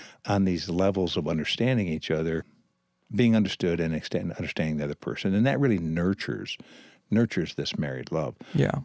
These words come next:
Speaker 1: So, like with Adam and Eve, when it says they were naked and they were not ashamed, one of the f-, when they, you know, you remember when they fell, when they sinned, the first thing that they did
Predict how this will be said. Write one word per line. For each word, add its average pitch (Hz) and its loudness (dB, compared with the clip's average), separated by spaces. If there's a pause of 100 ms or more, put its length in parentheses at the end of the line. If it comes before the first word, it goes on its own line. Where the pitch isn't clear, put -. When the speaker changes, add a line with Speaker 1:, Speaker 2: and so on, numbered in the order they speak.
(100)
Speaker 1:
So, 107 4 (420)
like 113 4
with 101 4
Adam 104 4
and 92 4
Eve, 98 2
when 101 0
it 90 2
says 101 2
they 101 4
were 82 2
naked 95 2
and 78 -4
they 78 -2
were 78 -2
not 80 -2
ashamed, 92 0 (340)
one 120 4
of 101 4
the 95 0
f-, - -12 (160)
when 107 4
they, 87 0
you 113 4
know, 98 0
you 92 -2
remember 87 0
when 80 -4
they 73 -8
fell, 82 -4
when 80 -4
they 76 -6
sinned, 80 -2 (1040)
the - -10
first - -2
thing 92 0
that 76 -6
they 67 -6
did - -8